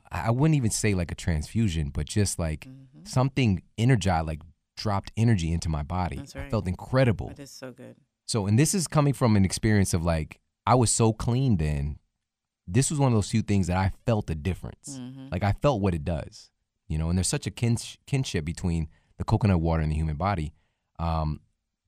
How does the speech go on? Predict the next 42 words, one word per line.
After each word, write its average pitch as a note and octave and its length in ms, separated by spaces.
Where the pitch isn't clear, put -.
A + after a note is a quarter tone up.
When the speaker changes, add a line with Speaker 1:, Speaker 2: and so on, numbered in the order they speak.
Speaker 1:
according C3+ 360
to A2+ 200
research, F2 760
it F#2+ 180
is E2+ 160
the F2 100
highest B2 680
or F2+ 340
most G#2+ 340
closely C#3+ 420
related F#2 400
thing F#2+ 220
in D#2+ 100
nature D#2+ 320
to - 260
our D2+ 120
blood D2+ 360
plasma. D2 540
Speaker 2:
Wow. A2+ 160
Speaker 1:
So E2 520
one G#2 120
of - 40
the G2 40
great F2 220
stories F2 320
people E2 540
Speaker 2:
So - 40
Speaker 1:
might E2+ 160
hear F2 400
Speaker 2:
cool. D#2+ 100
Speaker 1:
or D2 380
that's D#2+ 220
been D#2+ 180
shared F#2 380
is D2+ 120
that, D2+ 200
um, C#2+ 480
during G2 220
the F#2 80
World F2 260
War D#2+ 200
Two, F2 580